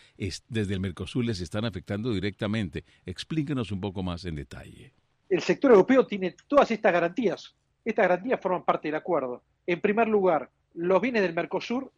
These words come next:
Speaker 2: no pueden entrar a Europa si no cumplen las normas europeas.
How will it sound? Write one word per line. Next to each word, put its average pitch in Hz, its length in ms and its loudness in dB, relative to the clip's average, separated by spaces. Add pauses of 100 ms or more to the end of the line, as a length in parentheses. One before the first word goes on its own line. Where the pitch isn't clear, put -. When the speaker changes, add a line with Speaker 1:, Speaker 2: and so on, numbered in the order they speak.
Speaker 2:
no 175 240 -4
pueden 196 260 4
entrar 170 320 2
a - 20 4
Europa 165 600 2
si - 260 -12
no 180 160 -2
cumplen 196 320 0
las 160 140 0
normas 175 340 -2
europeas. 147 640 -4